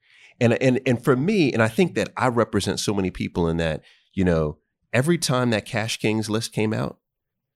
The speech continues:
right, we would get excited, like, "Oh, wow, this is great," right?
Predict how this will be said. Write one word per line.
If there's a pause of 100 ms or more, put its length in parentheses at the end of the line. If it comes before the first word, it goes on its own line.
(120)
right,
we
would
get
excited,
like,
"Oh,
wow,
this
is
great,"
right?